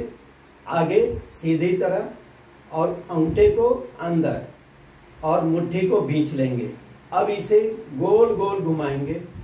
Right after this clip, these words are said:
गोल गोल। ध्यान रहे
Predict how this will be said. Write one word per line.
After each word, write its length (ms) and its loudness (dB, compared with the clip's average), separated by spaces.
गोल 320 4
गोल। 360 0
ध्यान 300 4
रहे 280 4